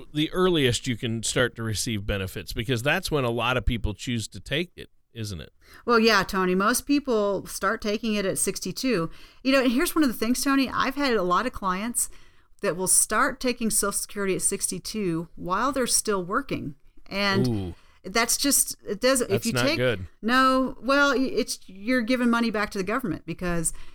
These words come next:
Speaker 2: if you take Social Security before your full retirement age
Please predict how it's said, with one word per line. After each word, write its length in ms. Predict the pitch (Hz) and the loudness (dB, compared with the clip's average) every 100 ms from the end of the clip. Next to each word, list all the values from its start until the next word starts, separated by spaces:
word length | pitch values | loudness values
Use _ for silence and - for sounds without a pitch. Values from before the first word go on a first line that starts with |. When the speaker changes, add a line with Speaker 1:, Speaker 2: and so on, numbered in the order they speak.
| - - | -14 -12
Speaker 2:
if 160 | 180 | -10
you 60 | 190 | -6
take 280 | 214 220 - | -2 0 2
Social 200 | 220 214 | 2 0
Security 920 | - - - 240 247 185 180 190 - - - - | -2 -4 -4 -2 0 2 0 -2 -8 -20 -20 -12
before 540 | 180 170 226 233 240 226 | -10 -8 -2 2 2 2
your 100 | 202 | 0
full 240 | - 190 | 0 0
retirement 480 | 175 185 208 226 160 | 0 0 2 2 2
age 380 | 151 143 - | 0 -4 -4